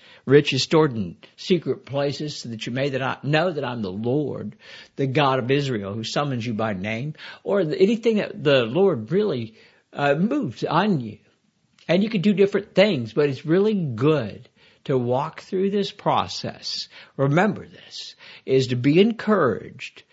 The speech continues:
The Lord is with you, and you can get a breakthrough. What you do, I'm gonna just give you the steps again. Walk you through these is find Bible verses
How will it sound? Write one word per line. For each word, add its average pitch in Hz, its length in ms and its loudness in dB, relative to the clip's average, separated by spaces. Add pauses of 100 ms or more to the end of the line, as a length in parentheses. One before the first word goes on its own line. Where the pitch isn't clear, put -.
(140)
The 143 100 0
Lord 160 480 8
is 120 180 -6
with 160 540 -2
you, 107 340 -8 (420)
and 117 180 -2
you 139 140 2
can 202 480 4
get 185 140 2
a 180 40 0
breakthrough. 131 440 0
What 110 220 0
you 151 80 2
do, 196 260 2
I'm 127 140 2
gonna 135 100 -4
just 147 200 -8
give 165 140 2
you 165 60 0
the 170 100 -6
steps - 420 -2
again. 143 540 2 (720)
Walk 151 320 2
you 190 100 6
through 214 420 0
these 104 420 -4
is 123 160 -2
find 170 400 2
Bible 190 420 4
verses - 920 -4